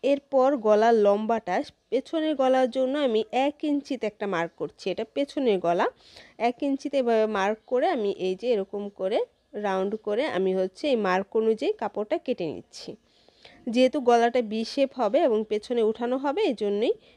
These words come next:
কিন্তু এভাবে ডিজাইনটা, আহ, যেহেতু করব সেই জন্য এভাবে এক ইঞ্চি করে মার্ক করে নিয়ে কেটে নিয়েছি।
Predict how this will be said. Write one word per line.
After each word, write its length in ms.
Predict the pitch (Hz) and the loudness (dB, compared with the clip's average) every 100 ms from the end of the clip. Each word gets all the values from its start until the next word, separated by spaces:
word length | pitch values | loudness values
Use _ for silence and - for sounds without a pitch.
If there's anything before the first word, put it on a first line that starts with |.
| _ 240 | _ -10
কিন্তু 160 | 214 | -2
এভাবে 340 | 262 208 196 202 330 | 2 2 2 2 2
ডিজাইনটা, 540 | 214 196 185 190 214 | 0 -2 -2 -2 -4
আহ, 500 | 214 - 190 185 180 180 185 | -6 -8 -4 -2 -2 -4 -4
যেহেতু 260 | 208 202 | -2 -2
করব 300 | 214 226 214 269 | -2 0 2 0
সেই 220 | 381 254 | -2 -2
জন্য 220 | 208 202 233 359 | -2 -2 -2 -2
এভাবে 340 | 196 196 190 254 - | -4 -4 -2 -2 -2
এক 180 | 220 - | -4 -2
ইঞ্চি 260 | 220 214 247 | -4 -4 -6
করে 220 | 240 311 440 | -2 -2 -2
মার্ক 280 | 247 196 202 | -2 -2 -4
করে 180 | - 202 | -4 -2
নিয়ে 160 | 220 339 | 0 -2
কেটে 300 | - 220 180 | -2 -2 -2
নিয়েছি। 480 | 160 107 - - | -4 -6 -10 -16